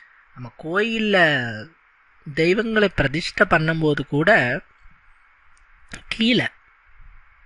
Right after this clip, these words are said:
சக்கர பிரதிஷ்டை பண்ணி தான் வைப்பாங்க. ஏன்னா அந்த சக்கரம் தான் முழு தெய்வத்தினுடைய சக்தியும் ஒரு ஆதாரமாக விளங்குகிறது. So, சக்கர பிரதிஷ்டை,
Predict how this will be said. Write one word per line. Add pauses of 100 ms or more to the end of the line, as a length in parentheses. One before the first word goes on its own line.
(220)
சக்கர
பிரதிஷ்டை
பண்ணி
தான்
வைப்பாங்க. (720)
ஏன்னா
அந்த
சக்கரம்
தான்
முழு
தெய்வத்தினுடைய
சக்தியும் (520)
ஒரு
ஆதாரமாக
விளங்குகிறது. (540)
So,
சக்கர
பிரதிஷ்டை,